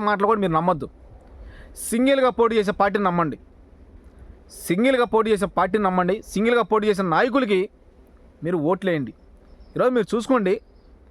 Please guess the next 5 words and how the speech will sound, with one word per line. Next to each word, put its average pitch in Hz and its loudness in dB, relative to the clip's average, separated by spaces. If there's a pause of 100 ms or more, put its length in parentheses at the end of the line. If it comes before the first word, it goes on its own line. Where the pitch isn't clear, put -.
(380)
రెండు 208 0
సంవత్సరాలైనా 262 2
సరే 226 2 (840)
జగన్ 202 2
గారు 233 2